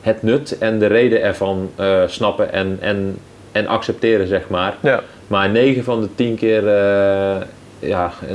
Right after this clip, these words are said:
Speaker 1: het is zo cliché, maar val je toch wel weer terug op het standaard onderlijntje. Echt zonder poespas.
Speaker 2: Ja.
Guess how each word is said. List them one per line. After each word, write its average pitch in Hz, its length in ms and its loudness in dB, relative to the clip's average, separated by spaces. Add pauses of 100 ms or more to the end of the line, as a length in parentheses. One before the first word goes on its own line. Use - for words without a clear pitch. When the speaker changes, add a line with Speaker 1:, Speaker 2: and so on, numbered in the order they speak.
(180)
Speaker 1:
het 98 100 -6
is 95 140 -6
zo 113 160 4
cliché, 110 460 0
maar 98 200 -2 (280)
val 107 180 4
je 98 80 2
toch - 160 0
wel 101 100 2
weer 98 120 2
terug 101 200 0
op - 280 -2
het 90 180 0
standaard 90 520 -2
onderlijntje. 87 720 -2
Echt - 340 -2
zonder 104 340 0
poespas. 92 580 -2 (1300)
Speaker 2:
Ja. 135 180 2